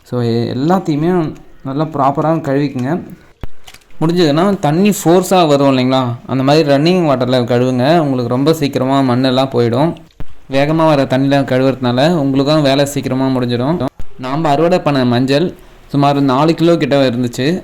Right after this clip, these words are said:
கிழங்குகள் நாலு கிலோ இருந்தாலும் இதை நம்ம இப்ப பண்ணக்கூடிய ப்ராசஸ்ல ரொம்ப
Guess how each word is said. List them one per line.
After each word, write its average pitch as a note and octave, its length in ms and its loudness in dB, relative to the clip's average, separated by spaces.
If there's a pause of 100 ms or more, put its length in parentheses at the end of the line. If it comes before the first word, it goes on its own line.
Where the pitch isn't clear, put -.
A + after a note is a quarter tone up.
(760)
கிழங்குகள் F3 580 2
நாலு C#3+ 220 0
கிலோ D#3 200 4
இருந்தாலும் C#3 380 0 (420)
இதை C#3 200 0
நம்ம C3+ 180 0 (560)
இப்ப B2+ 360 -6
பண்ணக்கூடிய D3+ 460 2
ப்ராசஸ்ல C#3+ 480 -2 (160)
ரொம்ப C3+ 180 -2